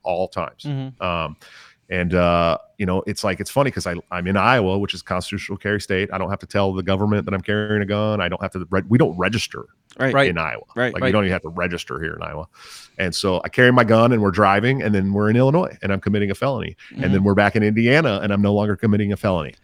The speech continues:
Speaker 3: Yeah.
Speaker 1: And it's just the most bizarre shit.
Speaker 3: Right.
Speaker 1: Like, can you guys quit, em-, quit embarrassing us
Speaker 2: <laughs>
Speaker 1: for, like, five minutes in the
Speaker 2: Right.
Speaker 1: Midwest?
Speaker 2: Right. I,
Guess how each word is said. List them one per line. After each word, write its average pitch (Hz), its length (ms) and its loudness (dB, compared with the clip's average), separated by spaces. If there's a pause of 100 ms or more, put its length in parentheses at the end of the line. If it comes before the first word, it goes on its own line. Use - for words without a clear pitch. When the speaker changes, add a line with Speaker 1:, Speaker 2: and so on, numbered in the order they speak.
(120)
Speaker 3:
Yeah. 92 80 -8
Speaker 1:
And 117 80 4
it's 120 100 2
just 214 160 2
the 233 60 6
most 240 200 6 (180)
bizarre 170 440 8
shit. - 140 2
Speaker 3:
Right. 156 80 8
Speaker 1:
Like, - 100 -2
can 196 120 0
you 214 60 2
guys 233 160 6
quit, 247 180 2
em-, 185 260 2
quit 214 220 6
embarrassing 190 500 6
us 277 320 4
Speaker 2:
<laughs> 185 220 -4
Speaker 1:
for, 185 220 0
like, 160 160 4
five 196 300 8
minutes 220 300 4
in 208 40 -2
the 202 60 4
Speaker 2:
Right. 208 100 8
Speaker 1:
Midwest? 233 440 4 (440)
Speaker 2:
Right. 131 280 2
I, 139 260 -4